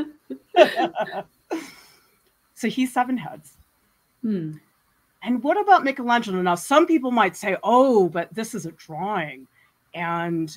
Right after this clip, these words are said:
Speaker 1: it's, it's a drawing for a mural. It's not a life drawing class." Does this still count for us to look at this?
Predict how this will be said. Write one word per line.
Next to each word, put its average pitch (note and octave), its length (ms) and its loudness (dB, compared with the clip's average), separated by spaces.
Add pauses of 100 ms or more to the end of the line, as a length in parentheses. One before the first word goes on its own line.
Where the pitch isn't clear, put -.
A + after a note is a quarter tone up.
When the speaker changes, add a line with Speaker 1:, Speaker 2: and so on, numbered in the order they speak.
(120)
Speaker 1:
it's, F3+ 260 -10
it's D#3 160 -14
a E3+ 60 -14
drawing F#3+ 480 -2
for F3 600 -4 (200)
a E3+ 40 -10
mural. F#3+ 880 -2 (340)
It's F3+ 340 -6
not G3 460 2
a F3+ 60 -2
life F#3 400 0
drawing F3 360 -6
class." - 720 -16 (240)
Does E3 120 -10
this A3 200 -12
still C4+ 600 -2 (1000)
count C#4 500 -4 (520)
for B3 200 -6
us C4 280 -4
to B3 120 -10
look A#3+ 200 -4
at D4+ 100 -10
this? G#4+ 360 -8